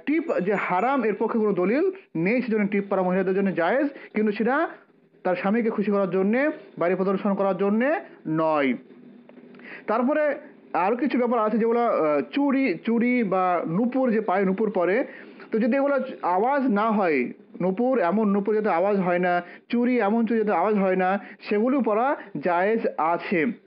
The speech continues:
তারপরে হচ্ছে কি লিপস্টিক, এ, নেল পালিশ। নেল পালিশ পরাও জায়েজ। নেল পালিশ, নেল, নেল পালিশ যেটা, নখ পালিশ যেটা,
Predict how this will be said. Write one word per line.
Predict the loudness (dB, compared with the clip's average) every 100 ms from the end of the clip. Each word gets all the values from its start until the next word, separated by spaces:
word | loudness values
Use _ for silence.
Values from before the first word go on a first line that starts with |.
| -20 -20 -20 -4
তারপরে | -2 0 2
হচ্ছে | 0 0
কি | -2 0 -2 -4 -8 -4
লিপস্টিক, | -2 0 -2 -2 -2 -2 -4
এ, | -2 0
নেল | 0 0
পালিশ। | 0 0 -2 -10 -20 -20 -20 -20 -20 -20 -12 -4
নেল | 0 0
পালিশ | 0 0 -2
পরাও | 0 0
জায়েজ। | 2 2 2 0 -6 -20 -6
নেল | -2 0 0
পালিশ, | 0 0 -2 -2
নেল, | 0 0 0
নেল | 0 0
পালিশ | 0 0 0
যেটা, | 0 0 0 2
নখ | 0 0 -2
পালিশ | -2 0
যেটা, | -2 0 0 -2